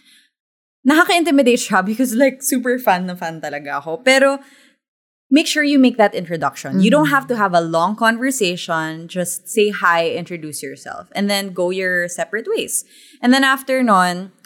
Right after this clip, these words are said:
Speaker 1: I remember I participated dun sa ano, nag-raise ako ng hand to ask a question dun sa podcast niya. Years later,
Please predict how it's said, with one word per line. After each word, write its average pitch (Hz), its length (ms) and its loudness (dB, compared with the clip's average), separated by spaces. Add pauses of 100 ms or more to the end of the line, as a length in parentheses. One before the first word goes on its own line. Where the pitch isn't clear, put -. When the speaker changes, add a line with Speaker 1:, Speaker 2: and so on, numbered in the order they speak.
Speaker 1:
I 202 80 2
remember 190 800 0
I 156 880 -2
participated 180 880 -2
dun 175 160 -8
sa 180 240 0
ano, 156 240 -6
nag-raise 180 400 -4
ako 185 160 -2
ng 185 100 -6
hand 160 340 -4 (120)
to - 80 -2
ask 160 260 -2
a 170 80 -4
question 156 540 -4
dun 160 100 -12
sa 180 80 -14
podcast 190 540 -2
niya. 147 240 -10 (720)
Years 240 360 2
later, 180 520 -6